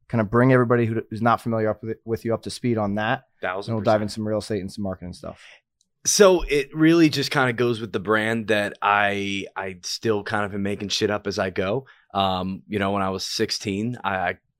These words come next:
Speaker 2: kind of had that moment in life where you're like, "Oh shit, I'm gonna be an adult soon."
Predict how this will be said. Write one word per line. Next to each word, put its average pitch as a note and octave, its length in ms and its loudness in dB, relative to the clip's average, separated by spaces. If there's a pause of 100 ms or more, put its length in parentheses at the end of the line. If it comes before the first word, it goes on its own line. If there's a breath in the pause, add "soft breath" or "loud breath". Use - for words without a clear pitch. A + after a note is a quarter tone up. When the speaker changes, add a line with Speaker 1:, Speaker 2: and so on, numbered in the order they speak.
(180)
Speaker 2:
kind F#2+ 200 -4
of F#2 60 -12
had F#2+ 180 -6
that F2+ 140 -8
moment F#2 360 -12
in G2 40 -10
life A#2 320 -8
where F#2 280 -6
you're F#2 200 -14
like, F#2 140 -6
"Oh G2 140 -8
shit, B2+ 280 -2
I'm F#2+ 120 -8
gonna G2+ 100 -4
be G2+ 100 -6
an G#2+ 60 -4
adult D#3 320 2
soon." G2 300 0